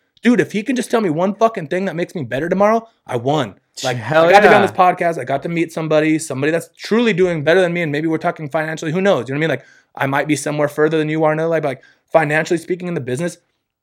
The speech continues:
Speaker 1: you're, you've progressed. And I love that. Like, I wanna learn from you, dude. I
Speaker 2: Thank
Speaker 1: wanna,
Speaker 2: you.
Speaker 1: I want, I want to learn more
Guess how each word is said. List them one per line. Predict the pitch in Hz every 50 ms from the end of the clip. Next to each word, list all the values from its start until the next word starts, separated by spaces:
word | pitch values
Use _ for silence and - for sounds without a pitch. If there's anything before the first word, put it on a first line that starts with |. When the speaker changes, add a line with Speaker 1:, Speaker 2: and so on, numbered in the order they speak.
| _ _
Speaker 1:
you're, | - 135 156 147 131 135 -
you've | 139 139 127
progressed. | 131 123 107 123 139 135 139 -
And | - 135 135
I | 127
love | 117 117 123 143 139 131
that. | 123 110 - 110
Like, | 113 -
I | - 123
wanna | 151 170 180 165
learn | 135 131 147 190 208
from | 196 - 160
you, | 139 123
dude. | 110 147 151
I | 143
Speaker 2:
Thank | 147 156
Speaker 1:
wanna, | 170 165 156
Speaker 2:
you. | - -
Speaker 1:
I | 135
want, | 151 160 170 156 151 - -
I | 127 143
want | 151 156 156 156 151 - -
to | -
learn | 131 127 147 147 151 151 139
more | 131 139 139 139 135 135 135 135